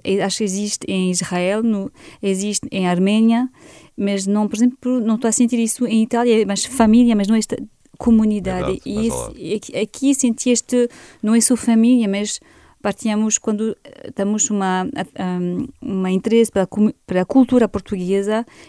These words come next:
Speaker 1: encontramos realmente uma, o, os portugueses super ab-, abertos, eh, e co-, convida-, estão a convidar a, as pessoas a entrar nessa comunidade. E, e gostei deste, este, este sentimento.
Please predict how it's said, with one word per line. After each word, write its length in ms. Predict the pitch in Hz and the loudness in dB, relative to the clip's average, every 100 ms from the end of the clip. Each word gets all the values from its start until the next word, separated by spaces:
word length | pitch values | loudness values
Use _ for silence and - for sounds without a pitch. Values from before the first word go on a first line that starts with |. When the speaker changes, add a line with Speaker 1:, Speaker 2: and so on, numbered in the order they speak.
| 220 | -8
Speaker 1:
encontramos 640 | 220 226 233 220 240 240 | -2 -2 2 4 4 4
realmente 360 | - 220 226 226 | 0 0 2 0
uma, 200 | 214 196 | -2 -2
o, 140 | 196 - | -6 -4
os 140 | 202 | -6
portugueses 440 | - 220 226 220 - | -4 -4 0 -2 -2
super 200 | 214 220 | -2 -2
ab-, 180 | 196 180 | 0 -2
abertos, 760 | - 165 190 208 202 202 185 190 | -2 2 4 2 0 -6 -6 -8
eh, 160 | 185 - - - - | -8 -12 -20 -20 -16
e 80 | 202 | -10
co-, 220 | 190 180 | -6 -6
convida-, 420 | - 190 202 190 - | -4 -4 -2 -4 -4
estão 280 | 175 - 190 | -8 -4 -2
a 80 | |
convidar 540 | 180 196 196 202 202 202 | -2 0 0 2 2 0
a, 180 | - 175 | -2 -2
as 180 | - 190 | -2 -4
pessoas 420 | - 202 208 202 | -2 -4 -2 0
a 60 | 202 | 0
entrar 420 | 196 - 214 214 226 - - _ | -2 -2 0 0 -2 -12 -20 _
nessa 320 | 208 202 208 | 0 2 -2
comunidade. 840 | 202 - 202 202 202 185 180 175 | -4 -4 -4 -2 -4 -4 -4 -4
E, 240 | 175 180 - | -4 -4 -6
e 60 | |
gostei 320 | 175 196 - 208 | -4 -4 -2 -2
deste, 220 | 190 196 - | -2 -4 -6
este, 300 | 180 - - | -6 -6 -4
este 220 | 190 - | -6 -2
sentimento. 720 | 190 190 202 185 190 202 247 | 0 0 0 -2 -2 -4 -4